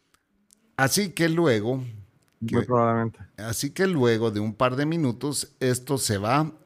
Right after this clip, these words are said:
Speaker 1: y nos quedamos mirándonos y nos decimos, "¿Viste eso? ¿Qué carajo fue eso?". Lo raro no fue eso, sino que cinco minutos después pasaron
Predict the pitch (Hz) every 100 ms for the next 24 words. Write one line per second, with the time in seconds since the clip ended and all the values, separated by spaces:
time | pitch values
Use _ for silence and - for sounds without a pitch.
0 | - 110 107 95 101 104 117 131 123 104
1 | 110 120 131 127 - 98 95 92 87 110
2 | 104 92 - - 92 85 101 - - 139
3 | 135 180 170 113 92 73 78 _ _ _
4 | - 156 - - - 135 151 143 107 120
5 | 127 143 165 - 80 - - _ _ _
6 | _ _ - 107 110 98 123 160 185 117
7 | 92 87 135 151 - - _ - - _
8 | - - 117 110 101 117 107 95 - -
9 | - - 156 151 185 180 165 170 156 147
10 | 135 123 - 143 - 104 113 135